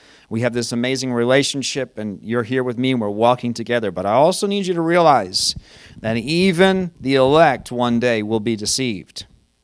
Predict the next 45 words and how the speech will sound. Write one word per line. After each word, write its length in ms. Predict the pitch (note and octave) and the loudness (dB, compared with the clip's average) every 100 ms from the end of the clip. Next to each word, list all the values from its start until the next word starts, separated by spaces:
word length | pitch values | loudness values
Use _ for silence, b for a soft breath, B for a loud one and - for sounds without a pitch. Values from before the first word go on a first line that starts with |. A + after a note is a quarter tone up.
| _ _ _ | _ _ _
All 80 | F#2+ | -6
right, 80 | G2+ | -2
we're 80 | A2+ | 2
not 160 | C#3 | 4
gonna 120 | D#3 D3 | 2 2
focus 440 | E3 D#3 D#3 - | 4 2 2 0
on 100 | C3 | 0
that. 220 | A#2+ B2 | 0 -2
That's 160 | G#2+ - | -6 -4
not 100 | A#2+ | -2
our 100 | C3 | 0
focus 420 | - B2+ A#2 - | 0 -2 -2 -8
here. 260 | G2+ A2+ - _ _ _ _ _ _ _ - | -10 -12 -18 _ _ _ _ _ _ _ -4
But 100 | G#2+ | 0
I'm 300 | A#2 A#2 A2+ | 0 -2 -2
just 240 | C3 - | 0 2
saying 320 | D3 C#3 C3+ | 2 2 0
some 180 | B2+ B2 | -4 -6
things 480 | A#2 B2 B2 B2 G#2+ | -4 -4 -4 -6 -2
that 180 | A2 G#2 | 0 0
are 200 | G2+ G2 | -2 -4
kind 180 | A2+ | -6
of 140 | A2 F#2 | -6 2
building 320 | B2 A#2+ A#2+ | 2 4 0
into 280 | A#2+ A#2+ A#2 | -2 -2 -4
the 120 | G2+ | -4
whole 180 | G#2+ A2+ | -4 -4
sermon 340 | - A#2 A2+ | -2 -2 -2
as 120 | A2+ | -2
a 80 | B2+ | -4
whole. 420 | A#2+ A2+ G#2 B2 _ _ _ _ _ _ _ _ _ _ b b b b | 0 0 0 -4 _ _ _ _ _ _ _ _ _ _ b b b b
He 120 | C#3 | 0
says 280 | C3+ F3+ F3+ | 4 6 6
something 340 | G#3+ E3 F3+ | 4 0 0
very 500 | D3 E3+ F3+ G3+ G#3 - - | 4 6 8 6 2 -6 -8
significant 800 | - E3+ F3 F3 D#3+ C#3 C3+ | -6 -2 0 0 -2 -2 -2
here 340 | B2 A#2+ A#2 A#2+ | 0 0 0 0
in 360 | B2 B2+ B2 A#2+ _ _ _ - | -2 -2 -4 -6 _ _ _ -16
Ephesians 500 | A2+ C#3+ C3 B2+ A#2 | -4 0 0 -2 -2
six. 260 | - C3 - | -2 -2 -2
He 60 | |
says 320 | A#2+ B2 A2+ - | -4 -2 -4 -4
to 120 | G#2+ | 0
put 380 | - - F#3+ D#3+ | 4 6 6 4
on 440 | A2+ G2 G2 G#2+ | 2 0 -4 -8